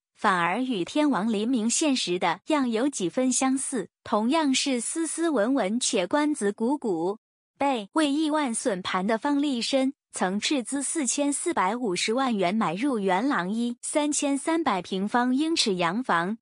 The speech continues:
屋内藏有逾百件艺术品，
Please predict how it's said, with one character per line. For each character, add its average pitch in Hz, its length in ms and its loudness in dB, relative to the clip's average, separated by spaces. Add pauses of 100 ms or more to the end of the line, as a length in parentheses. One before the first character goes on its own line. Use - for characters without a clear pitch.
(100)
屋 294 220 2
内 294 200 0
藏 202 240 -2
有 208 200 2
逾 175 180 -2
百 185 220 0
件 240 280 -2
艺 269 200 0
术 254 240 0
品， 160 340 -6